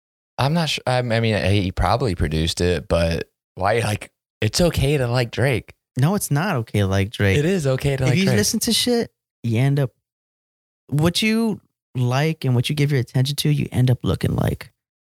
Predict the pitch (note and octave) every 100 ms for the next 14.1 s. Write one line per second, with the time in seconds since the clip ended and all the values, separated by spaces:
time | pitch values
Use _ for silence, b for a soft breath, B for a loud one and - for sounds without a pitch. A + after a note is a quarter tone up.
0 | _ _ - E3 - B2+ - - G2 A2
1 | A2 A#2+ - G#2 - - - - _ _
2 | - F2+ A2+ A#2 D#2+ - G2 F#2 C#3+ -
3 | - A#2+ G#2+ - - B2+ D3+ D#3+ D#3+ D#3+
4 | E3+ E3 C3+ D#2+ G2 - _ _ _ _
5 | _ _ _ _ _ _ _ - C#3+ F3
6 | B2 F#2+ - C3 - - A2+ G2 - -
7 | - - E3+ F#3+ - F3+ F#3 D#3 C3 -
8 | C#3 E3 D3+ C#3 B2 A2+ E2 F2+ C3+ D3+
9 | C3 B2 B2+ C3+ - F#2+ - F#2+ E2+ D#2
10 | E2+ F2 F2+ F2 D2 F#2+ F2 E2 E2 D#2
11 | E2+ C2+ E2+ E2+ D#2+ F2 F2+ F2 - F2+
12 | E2+ - - - - C2 B1+ - _ -
13 | F2+ D#2+ E2 D#2+ E2+ F2+ - - - -
14 | -